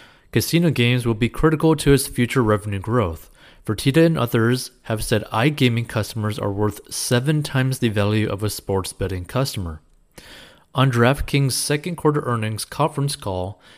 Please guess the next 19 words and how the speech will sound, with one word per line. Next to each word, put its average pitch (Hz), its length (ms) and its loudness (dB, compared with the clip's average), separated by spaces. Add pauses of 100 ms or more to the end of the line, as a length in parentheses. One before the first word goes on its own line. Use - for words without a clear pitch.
(120)
C 139 520 -2
E 110 40 6
O 110 240 2
Jason 110 380 -6
Robins 123 400 -2
said 104 260 -2
iGaming 135 600 2
provides 110 440 0
an 110 80 -8
opportunity 117 680 -2
to 113 140 -10
diversify 120 640 -2
the 110 100 -4
company's 110 480 -8
offering 117 580 0 (480)
beyond 127 680 0
sports 104 500 -6
seasons. 95 680 -6 (340)
However, 107 1120 -2